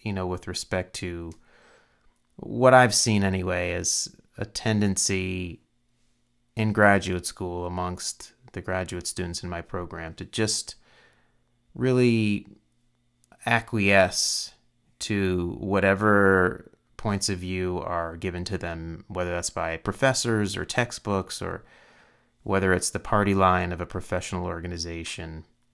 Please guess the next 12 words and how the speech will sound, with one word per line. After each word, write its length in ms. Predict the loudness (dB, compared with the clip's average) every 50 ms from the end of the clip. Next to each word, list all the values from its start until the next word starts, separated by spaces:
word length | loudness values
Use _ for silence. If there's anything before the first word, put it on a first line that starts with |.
| _ _ _ _
like 220 | -12 -12 -12 -10 -10
the 100 | -10 -10
American 440 | -8 -8 -6 -6 -6 -6 -8 -12
Counseling 400 | -10 -8 -8 -8 -8 -8 -10 -10
Association, 920 | -10 -10 -10 -10 -10 -10 -10 -10 -12 -12 -12 -12 -12 -10 -10 -10 -12 -14 -16 _ _
for 140 | -14 -14 -12
example. 560 | -12 -12 -12 -12 -12 -14 -12 -14 -16 -16 -16 _ _ -20 _ -20 -20 _ _ _ _ -6
And 220 | -4 -4 -4 -2
people 260 | -2 -4 -2 0 -2 0
just, 320 | 0 0 0 0 -2 -2
you 80 | 2 4
know, 320 | 4 4 4 2 -4 -12